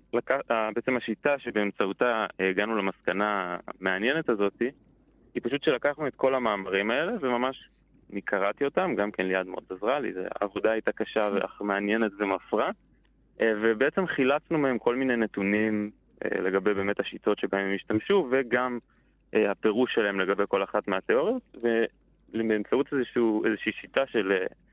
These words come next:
Speaker 1: בינה מלאכותית, השתמשנו באיזשהו, אה,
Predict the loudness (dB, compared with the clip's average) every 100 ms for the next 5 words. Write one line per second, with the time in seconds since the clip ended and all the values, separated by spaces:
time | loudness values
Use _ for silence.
0 | _ _ _ -2 0 0 0 -2 -2 0
1 | 0 -2 -14 -6 -2 -2 0 0 2 2
2 | 0 0 2 2 -2 -6 -4 -6